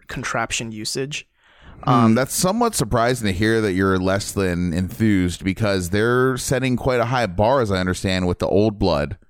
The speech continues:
Speaker 2: in the
Speaker 1: Yeah.
Speaker 2: original game. Like, their D L C has been on point and worth the money, so you're saying this is a little iffy here.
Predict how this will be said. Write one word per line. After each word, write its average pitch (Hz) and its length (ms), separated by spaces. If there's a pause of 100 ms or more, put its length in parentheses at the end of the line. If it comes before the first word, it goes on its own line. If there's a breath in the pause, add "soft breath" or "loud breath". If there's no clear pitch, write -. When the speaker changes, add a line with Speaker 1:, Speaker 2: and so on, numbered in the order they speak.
(220)
Speaker 2:
in 92 120
the 90 80
Speaker 1:
Yeah. 90 100
Speaker 2:
original 104 320
game. 76 280
Like, 90 220
their 104 140
D 107 160
L 104 100
C 98 560
has 92 280
been 85 300
on 85 220
point 92 300
and 85 100
worth 82 120
the 87 80
money, 85 360
so - 200
you're 82 120
saying 85 260
this 85 140
is 90 240 (320 soft breath)
a - 60
little 92 240
iffy 104 280
here. 80 260